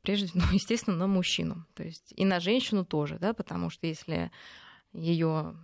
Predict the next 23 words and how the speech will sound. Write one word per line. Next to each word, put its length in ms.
близкий 360
человек 240
этому 220
не 80
соответствует, 580
а 60
соответствовать 640
этому 240
на 100
сто 160
процентов 560
нереально, 640
или 360
сам 240
мужчина 480
где-то 300
испытывает 400
постоянный 440
стыд 300
из-за 160
того, 260
что 200
ему 400